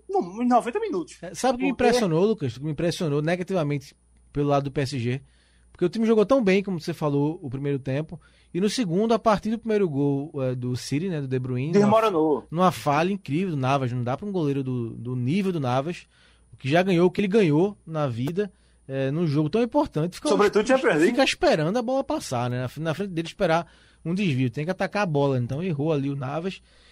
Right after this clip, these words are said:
Speaker 2: e aí como o jogo mudou de figura, né, o City passou a controlar o
Speaker 1: Pois
Speaker 2: jogo,
Speaker 1: é.
Speaker 2: entrava como queria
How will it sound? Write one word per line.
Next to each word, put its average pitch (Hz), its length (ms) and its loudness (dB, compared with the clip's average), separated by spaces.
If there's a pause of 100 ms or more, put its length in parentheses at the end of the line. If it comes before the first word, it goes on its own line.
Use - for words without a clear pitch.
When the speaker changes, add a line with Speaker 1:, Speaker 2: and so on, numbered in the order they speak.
(120)
Speaker 2:
e 196 160 4
aí 208 100 6
como 285 300 4
o 262 40 4
jogo 254 220 4
mudou 233 320 4
de 240 60 -4
figura, 165 420 2
né, 123 100 -2
o 143 60 -6
City 214 300 -8
passou 226 320 -4
a - 20 -2
controlar 247 360 0
o 190 120 4
Speaker 1:
Pois - 0 -
Speaker 2:
jogo, 156 380 2
Speaker 1:
é. - 20 -2
Speaker 2:
entrava 208 260 0
como 226 280 -4
queria 208 500 0